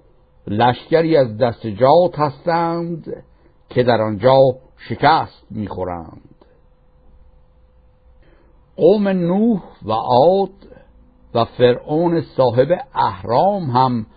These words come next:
قبل از آنها منکر شدند. و قوم ثمود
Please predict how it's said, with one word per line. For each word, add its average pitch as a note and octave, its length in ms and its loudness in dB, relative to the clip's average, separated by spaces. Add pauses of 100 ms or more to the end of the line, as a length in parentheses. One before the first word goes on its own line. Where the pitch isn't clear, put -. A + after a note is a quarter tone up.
(360)
قبل F3+ 300 0
از D#3+ 140 -2
آنها C3+ 600 0 (440)
منکر B2+ 480 2
شدند. F2 680 -10 (1600)
و G#2+ 40 -2
قوم C3+ 420 4
ثمود D#3+ 880 0